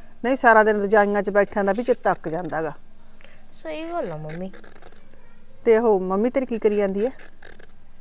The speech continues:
Speaker 2: ਮੈਂ ਤਾਂ ਮੰਮੀ ਵੱਲ ਧਿਆਨ ਹੀ ਨਹੀਂ ਮਾਰਿਆ।
Speaker 1: ਪਤਾ ਨਹੀਂ, ਅੰਦਰੋਂ ਨਹੀਂ ਨਿਕਲੀ, ਅੱਜ ਤਾਂ ਪਤਾ ਨਹੀਂ ਕੀ ਕਰੀ ਜਾਂਦੀ ਹੈ।
Speaker 2: ਇੱਧਰ ਹੀ ਰਸੋਈ 'ਚੋਂ ਆ ਗਈ। ਚੱਲ ਵਧੀਆ, ਉਹ ਬਾਹਰ ਨਹੀਂ ਨਿਕਲਦੇ ਤਾਂ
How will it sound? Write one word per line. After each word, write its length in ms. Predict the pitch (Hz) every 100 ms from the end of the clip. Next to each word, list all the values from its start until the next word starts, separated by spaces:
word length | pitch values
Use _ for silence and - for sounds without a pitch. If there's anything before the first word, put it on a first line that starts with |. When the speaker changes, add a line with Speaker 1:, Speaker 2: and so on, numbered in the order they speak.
| - - - - - - -
Speaker 2:
ਮੈਂ 140 | 415 403
ਤਾਂ 100 | 392
ਮੰਮੀ 260 | 381 381
ਵੱਲ 220 | 403 392
ਧਿਆਨ 280 | 359 403 381
ਹੀ 60 | 330
ਨਹੀਂ 120 | 311
ਮਾਰਿਆ। 360 | 311 294 302 294 - - - - - - - -
Speaker 1:
ਪਤਾ 240 | 233 240 233
ਨਹੀਂ, 140 | 196
ਅੰਦਰੋਂ 280 | 220 233 262
ਨਹੀਂ 120 | 190
ਨਿਕਲੀ, 420 | 180 - 233 240
ਅੱਜ 80 | 220
ਤਾਂ 100 | 214
ਪਤਾ 200 | 208 196
ਨਹੀਂ 120 | 190
ਕੀ 140 | 196 196
ਕਰੀ 220 | 208 208
ਜਾਂਦੀ 320 | 202 196 202
ਹੈ। 80 | 202 -
Speaker 2:
ਇੱਧਰ 340 | - 294 254 320
ਹੀ 100 | 339
ਰਸੋਈ 340 | 320 339 302
'ਚੋਂ 200 | 277 285
ਆ 120 | 240
ਗਈ। 220 | 202 196 196 - - - - -
ਚੱਲ 200 | 359 359
ਵਧੀਆ, 360 | 311 294 339
ਉਹ 120 | 339 339
ਬਾਹਰ 280 | 311 311
ਨਹੀਂ 220 | 330 320 311
ਨਿਕਲਦੇ 440 | 339 - 339 339
ਤਾਂ 180 | 339